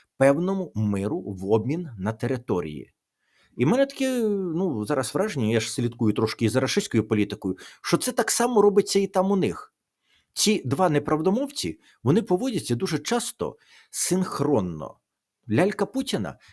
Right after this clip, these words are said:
теж багато зараз відповідних подібних тез заявляє. Там соціологію допустили, в якій п'ятдесят процентів за мир без перемоги.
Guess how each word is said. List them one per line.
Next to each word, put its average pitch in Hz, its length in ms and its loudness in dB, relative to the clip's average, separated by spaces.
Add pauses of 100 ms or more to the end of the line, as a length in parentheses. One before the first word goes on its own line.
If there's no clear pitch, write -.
(140)
теж 202 220 4
багато 123 420 -2
зараз 113 280 -2
відповідних 107 540 -2
подібних 127 480 -2
тез 151 240 -4
заявляє. 120 640 -2 (400)
Там 185 180 4
соціологію 196 600 6
допустили, 143 640 2
в 101 60 0
якій 170 320 0 (280)
п'ятдесят 135 580 2
процентів 185 600 -2
за 110 200 0
мир 113 280 2
без 135 240 -2
перемоги. 120 760 0